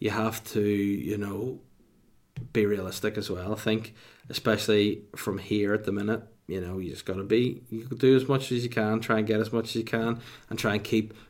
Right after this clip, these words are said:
moving forward. So that's my biggest goal at the minute, just still going full time. But, you know, eggs aren't in a row, ducks aren't in a basket. They're two, two of them mixed around, but hey, who cares? But once they are,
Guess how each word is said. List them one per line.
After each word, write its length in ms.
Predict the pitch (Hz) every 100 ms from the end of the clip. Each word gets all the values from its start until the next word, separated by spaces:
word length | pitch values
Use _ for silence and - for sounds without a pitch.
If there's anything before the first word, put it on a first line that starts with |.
| -
moving 440 | 104 101 98 101 -
forward. 640 | - - - 80 - 98
So 160 | - 107
that's 120 | -
my 80 | 113
biggest 340 | 110 104 101
goal 140 | - 101
at 60 |
the 80 | 98
minute, 220 | 98 104
just 180 | 104 110
still 320 | - 123 123
going 220 | 117 107 107
full 240 | 110 107
time. 320 | - 92 101 - - - _
But, 300 | 135 135 - - - _ -
you 120 | 95
know, 140 | 107 -
eggs 420 | 123 120 127 - -
aren't 220 | 117 120
in 120 | 123 117
a 60 |
row, 360 | 113 117 120 120
ducks 320 | 120 117 -
aren't 160 | 120 117
in 80 |
a 40 | 110
basket. 540 | 110 107 110 - 117
They're 160 | 120 117
two, 540 | 113 113 110 107 87
two 160 | 95 120
of 60 | 113
them 180 | 113
mixed 240 | 113 113 -
around, 320 | 113 131 147
but 100 | 123
hey, 180 | 120 117
who 80 | 117
cares? 380 | - 101 110
But 300 | - 120 113
once 360 | 110 113 120 117
they 100 | 104
are, 260 | 104 104